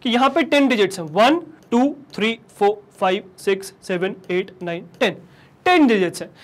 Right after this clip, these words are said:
ये आपका जो डिटेक्टिव है वो भी इस चीज को नोटिस कर सकता था, but उसने नोटिस नहीं किया, चलो सपोज, ठीक है? So ये एक रैंडम रॉ नंबर का कलेक्शन है जिसको हम क्या कह रहे हैं? डेटा।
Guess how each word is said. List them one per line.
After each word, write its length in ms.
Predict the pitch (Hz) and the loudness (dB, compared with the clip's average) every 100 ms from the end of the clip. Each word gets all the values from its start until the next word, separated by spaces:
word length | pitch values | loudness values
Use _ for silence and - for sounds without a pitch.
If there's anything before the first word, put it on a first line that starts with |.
| - 190 | -16 -4
ये 280 | 254 349 339 - - | 2 2 2 -2 0
आपका 480 | 220 233 262 262 262 | 0 2 0 2 2
जो 100 | 240 | 0
डिटेक्टिव 480 | 208 226 233 302 262 | -2 -2 -2 0 2
है 60 | 302 | 0
वो 180 | 190 240 | 2 2
भी 100 | 311 | 2
इस 60 | 302 | 0
चीज 160 | - | -4
को 80 | 269 | -4
नोटिस 380 | 208 196 339 - - - - | -2 -2 -2 -4 -16 -8 -2
कर 100 | 294 | 0
सकता 260 | 233 175 | -2 -6
था, 140 | 165 160 | -8 -2
but 200 | 233 339 | 0 0
उसने 220 | 330 320 | 0 2
नोटिस 320 | 294 285 302 | 2 2 -2
नहीं 220 | 226 214 226 | -2 -2 -2
किया, 160 | 226 | -2
चलो 240 | 226 208 208 | -2 -4 -4
सपोज, 420 | 196 190 185 - _ _ - - - | -6 -8 -10 -14 _ _ -20 -20 -6
ठीक 100 | 285 | 0
है? 200 | 285 - - - - - - | 0 0 -6 -20 -20 -14 -2
So 160 | 403 415 - - _ _ - | 4 4 2 -4 _ _ -8
ये 400 | 214 269 359 311 269 | -2 2 4 4 2
एक 120 | 330 | 2
रैंडम 680 | 226 - 233 254 320 339 381 247 | -2 0 2 4 2 2 2 2
रॉ 280 | 214 262 302 277 - _ _ _ - | 2 4 2 0 -10 _ _ _ -4
नंबर 300 | 226 254 311 | 0 2 2
का 120 | 302 | 2
कलेक्शन 420 | 262 233 233 277 | 0 0 0 -2
है 160 | 226 269 | 0 0
जिसको 220 | 220 - | -2 -4
हम 60 | 233 | -2
क्या 120 | 247 | -2
कह 120 | 233 | 0
रहे 120 | 226 277 | -2 -2
हैं? 120 | 202 | -4
डेटा। 240 | 156 160 | -10 -16